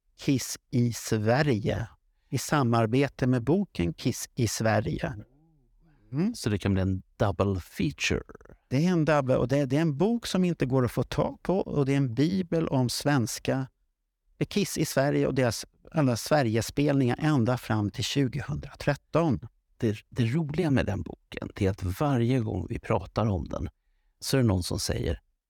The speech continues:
Speaker 2: "Den har jag aldrig hört talas om. Kan man köpa den?"
Speaker 1: Ja, det kan man. Det
Speaker 2: Ja.
Speaker 1: kan man. Marco har hittat i sitt arkiv massvis med böcker som jag inte hade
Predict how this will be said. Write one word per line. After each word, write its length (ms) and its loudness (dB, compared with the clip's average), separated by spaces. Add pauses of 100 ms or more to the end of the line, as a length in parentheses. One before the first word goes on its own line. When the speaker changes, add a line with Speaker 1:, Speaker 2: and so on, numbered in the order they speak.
(160)
Speaker 2:
"Den 240 -4
har 80 -2
jag 80 0
aldrig 180 -4
hört 60 -12
talas 360 -8
om. 60 -12 (400)
Kan 200 2
man 120 4
köpa 500 -2
den?" 240 -4 (300)
Speaker 1:
Ja, 100 -4
det 140 0
kan 300 0
man. 220 0 (360)
Det 100 2
Speaker 2:
Ja. 140 2
Speaker 1:
kan 240 2
man. 200 0 (240)
Marco 540 0
har 180 4
hittat 580 -2
i 60 0
sitt 320 -6
arkiv 800 0 (320)
massvis 680 0
med 120 2
böcker 480 -2 (480)
som 140 2
jag 100 0
inte 340 2
hade 240 2